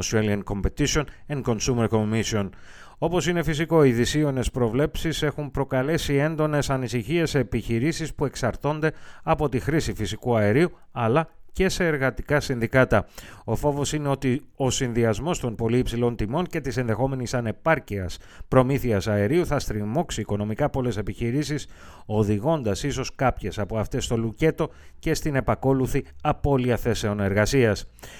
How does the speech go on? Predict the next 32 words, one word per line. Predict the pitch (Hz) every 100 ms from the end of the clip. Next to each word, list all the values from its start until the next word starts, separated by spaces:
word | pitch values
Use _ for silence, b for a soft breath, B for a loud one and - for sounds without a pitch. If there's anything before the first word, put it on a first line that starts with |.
| B B
Στο | - 180
επίκεντρο | 170 180 165 160 160
της | 156 147
έλλειψης | 165 156 - 147
επαρκών | 151 147 147 147
αποθεμάτων | 135 143 143 143 135 131
ενέργειας | 131 165 160 160
βρίσκεται | 127 147 170 175 165 165
η | 147
δραστική | 127 131 123 - 113 175
περικοπή | - 123 110 -
της | - -
παραγωγής | 117 110 107 117 165 - B B B
από | 156 151
κοιτάσματα | 139 123 165 160 151
τα | 143
οποία | 120 113 156 156 -
βρίσκονται | 113 120 147 - 156 147
στο | 135 135 120
Bass | 135 127 -
Strait, | 131 120 98 -
από | - 120 120
που | 120 113
η | 101
Βικτόρια | 104 - 156 151 156 B B B
προμηθεύεται | - 151 131 120 135 131 120
παραδοσιακά | - 120 113 104 - 104 135 135
τις | 131 117
μεγαλύτερες | 123 113 107 131 135 131 123
ποσότητες | 120 107 117 - 117
φυσικού | - 113 - - 120
αερίου. | 110 110 113 107 95